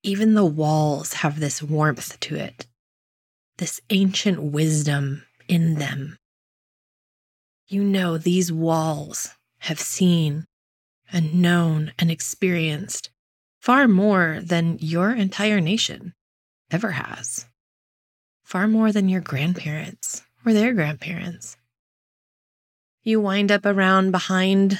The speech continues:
the back of it, and you're introduced into this tiny little narrow doorway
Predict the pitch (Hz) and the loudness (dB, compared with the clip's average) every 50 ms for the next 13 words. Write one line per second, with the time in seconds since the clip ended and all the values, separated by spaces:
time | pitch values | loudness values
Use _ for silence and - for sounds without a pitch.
0 | - - - 214 190 180 165 165 175 175 - 175 165 175 175 170 170 165 - - | -4 -2 0 2 2 2 2 2 2 2 0 0 2 4 4 4 4 2 -2 -8
1 | _ _ _ _ _ _ _ _ _ _ _ _ _ _ _ _ _ - 196 202 | _ _ _ _ _ _ _ _ _ _ _ _ _ _ _ _ _ 0 2 2
2 | 202 202 208 202 - - 214 214 214 - 226 208 208 190 185 180 - - - 208 | 4 2 2 0 4 4 4 4 6 4 2 2 4 4 4 2 0 -2 -2 -2
3 | 185 180 - - 202 196 - - - - - 247 277 320 330 330 320 294 262 247 | -2 -2 0 0 0 0 0 -4 -10 -8 -4 -4 -2 -2 0 2 2 4 4 4
4 | 233 233 233 214 196 196 196 190 190 196 190 190 196 - _ _ _ _ _ _ | 6 6 6 6 6 6 4 4 4 4 4 2 0 -2 _ _ _ _ _ _
5 | _ _ _ - 175 202 185 175 175 170 165 151 147 151 151 139 143 165 175 | _ _ _ 2 4 6 6 6 6 4 2 -2 -2 -4 -4 -4 -6 -8 -10